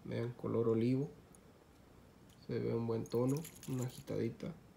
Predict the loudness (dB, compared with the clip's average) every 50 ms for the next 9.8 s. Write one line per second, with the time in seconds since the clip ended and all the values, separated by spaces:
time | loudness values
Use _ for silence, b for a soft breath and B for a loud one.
0 | -20 -20 -20 -20 -20 -20 -20 -20 -20 -20 -20 -18 -14 -12 -12 -12 -14 -16 -20 -20
1 | -20 -20 -20 -20 -20 -20 -20 -20 -20 -20 -20 -16 -12 -10 -8 -6 -6 -4 -2 0
2 | 0 0 2 2 2 2 2 2 2 2 0 0 -2 -4 -6 -10 -10 -8 -6 -2
3 | -2 0 0 -2 -2 -2 -4 -2 -4 -6 -4 -4 -2 -2 0 -2 -2 -4 -8 B
4 | B B B B B B B B -14 -8 -4 0 2 4 6 6 6 6 4 4
5 | 6 6 6 6 6 6 4 4 4 4 6 6 6 8 8 8 10 10 8 8
6 | 8 8 8 8 6 6 4 4 6 6 6 8 8 8 6 6 4 4 4 6
7 | 6 6 6 6 6 6 6 6 4 4 4 4 4 6 6 4 4 4 2 0
8 | 0 2 4 4 4 4 4 2 -2 B B B B B B B B B B B
9 | -8 -4 0 2 4 4 6 6 8 6 6 6 4 2 2 2